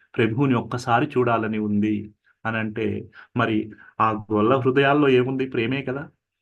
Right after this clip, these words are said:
పాపం ప్రభువు కోసం ఇంతగా సల్లడిల్లిపోతున్నాడే అని "వెళ్ళి నీవు వచ్చావన్న విషయం ప్రభువుకి చెప్తాను. మరి ఆయన పర్మిషన్ ఇస్తాడో లేడో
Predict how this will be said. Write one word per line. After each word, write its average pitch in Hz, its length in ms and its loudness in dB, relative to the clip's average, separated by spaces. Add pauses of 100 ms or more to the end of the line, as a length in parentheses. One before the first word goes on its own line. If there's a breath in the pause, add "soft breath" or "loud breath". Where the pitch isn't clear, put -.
(260)
పాపం 110 500 -2 (100)
ప్రభువు 120 340 0
కోసం 139 260 0
ఇంతగా 123 400 -2
సల్లడిల్లిపోతున్నాడే 120 1200 -2 (160)
అని 123 440 -2 (420 soft breath)
"వెళ్ళి 143 580 2
నీవు 131 400 2
వచ్చావన్న 151 500 -2
విషయం 123 320 -4
ప్రభువుకి 131 540 0
చెప్తాను. 110 580 -2 (100)
మరి 120 180 0
ఆయన 110 160 0
పర్మిషన్ 120 480 0
ఇస్తాడో 113 380 -2
లేడో 107 440 0